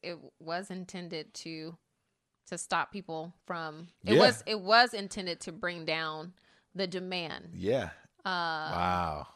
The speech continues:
Speaker 2: Well, it worked with us, right?
Speaker 1: It did.
Speaker 2: <laughs>
Speaker 1: And, but for me, it's, it's sad
Speaker 2: Yeah.
Speaker 1: because, you know, I'm not rich.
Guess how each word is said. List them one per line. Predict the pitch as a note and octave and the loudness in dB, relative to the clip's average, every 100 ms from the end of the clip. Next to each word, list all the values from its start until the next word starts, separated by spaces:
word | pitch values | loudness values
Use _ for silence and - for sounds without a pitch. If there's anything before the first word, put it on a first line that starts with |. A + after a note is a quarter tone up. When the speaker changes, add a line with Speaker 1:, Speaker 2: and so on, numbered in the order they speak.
| - - | -18 -6
Speaker 2:
Well, | F2+ | -2
it | F#2+ | 2
worked | A#2+ B2 | 2 0
with | A#2 D3 | -2 2
us, | B2+ - | 2 2
right? | G#2 - G3+ | 2 2 6
Speaker 1:
It | |
did. | - C#4 D4+ C4+ A3 C#4 - | 6 10 10 10 8 6 6
Speaker 2:
<laughs> | |
Speaker 1:
And, | - | 4
but | B3 D4 - | 8 6 6
for | C4+ B3+ | 2 2
me, | C4+ D4 C#4+ | 2 0 -2
it's, | A#3 A3+ - - | -2 -6 -6 -6
it's | G#3 | -6
sad | - - B3+ D4 D3 | -6 -2 2 2 2
Speaker 2:
Yeah. | C#3 | -2
Speaker 1:
because, | F#3+ - A3+ G#3 G3+ F#3+ - _ _ _ | -4 0 2 2 0 -4 -14 _ _ _
you | G3+ | -6
know, | G3+ G3+ - | -2 -2 -2
I'm | F3 A#3 | -4 -2
not | A#3+ F#3 | -4 -4
rich. | F3 F3+ A#3 - - | -4 -2 -4 -6 -10